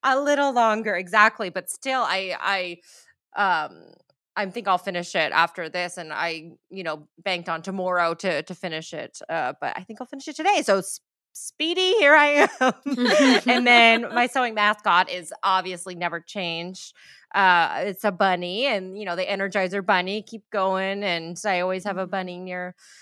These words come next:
Speaker 1: one down, I'm down one bunny, but I still have Bubbly, who is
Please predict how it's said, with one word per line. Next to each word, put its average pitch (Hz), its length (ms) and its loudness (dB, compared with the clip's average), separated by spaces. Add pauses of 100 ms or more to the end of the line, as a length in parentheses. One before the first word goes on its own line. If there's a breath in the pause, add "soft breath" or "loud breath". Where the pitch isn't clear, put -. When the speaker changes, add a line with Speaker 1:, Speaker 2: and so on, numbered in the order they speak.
(180 soft breath)
Speaker 1:
one 269 200 2
down, 285 360 6
I'm 254 160 0
down 302 320 4
one 262 240 0
bunny, 226 340 0
but 202 260 0
I 202 140 0
still 240 320 -2
have 226 380 6 (200)
Bubbly, 196 520 2
who 196 240 -4
is 180 360 -4